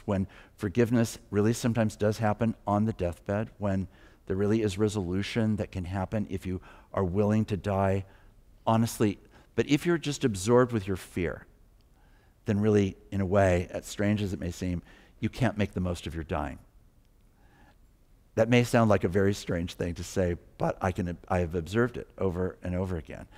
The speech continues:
The ability to be honest in our dying so we get to name our fears. So tonight is partly the fear of the Lord is the beginning of wisdom.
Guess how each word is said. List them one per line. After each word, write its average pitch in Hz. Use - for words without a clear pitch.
The 92
ability 117
to 101
be 107
honest 117
in 110
our 104
dying 85
so -
we 98
get 98
to 107
name 101
our 90
fears. -
So 117
tonight 123
is 101
partly 117
the 104
fear 107
of 92
the 95
Lord 98
is 98
the 80
beginning 90
of 85
wisdom. 110